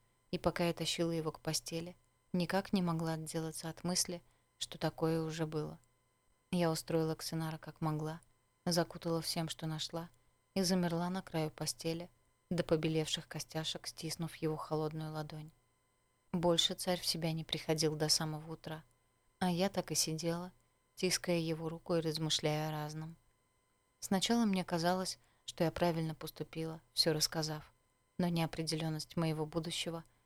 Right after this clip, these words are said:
быстро привела меня к выводу, что этого всё же не следовало делать. Потом я жалела о том, что не убила Артона,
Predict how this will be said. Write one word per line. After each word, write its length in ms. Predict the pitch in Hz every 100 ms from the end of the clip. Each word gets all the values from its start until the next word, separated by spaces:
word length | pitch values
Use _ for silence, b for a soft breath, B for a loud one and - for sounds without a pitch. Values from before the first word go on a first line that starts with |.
| _ _
быстро 360 | 175 170 - 185
привела 400 | 185 170 165 165
меня 180 | 160
к 100 | 160
выводу, 400 | 170 175 180 170 - b b b _
что 240 | - - 180
этого 340 | 160 156 185
всё 240 | 190 - 160
же 120 | 165
не 120 | 160
следовало 560 | - 165 160 160 165 156
делать. 480 | 160 156 156 - - _ _ _ _ -
Потом 300 | 165 170 165
я 120 | 165
жалела 380 | 160 160 156 156
о 40 |
том, 200 | - 180
что 180 | - 170
не 120 | 165
убила 420 | 160 156 165 160 -
Артона, 600 | 165 165 - 180 180